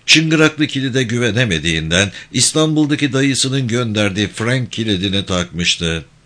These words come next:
"Bunu yarın anamdan isterim.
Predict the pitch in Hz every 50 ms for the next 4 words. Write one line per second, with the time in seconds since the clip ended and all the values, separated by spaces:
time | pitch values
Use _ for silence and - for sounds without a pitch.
0 | _ _ _ _ - - - - - - - - - - - - 104 147 156 165
1 | 139 120 123 127 131 127 127 120 120 113 113 113 110 107 101 110 107 107 98 -
2 | - 98 92 90 92 87 78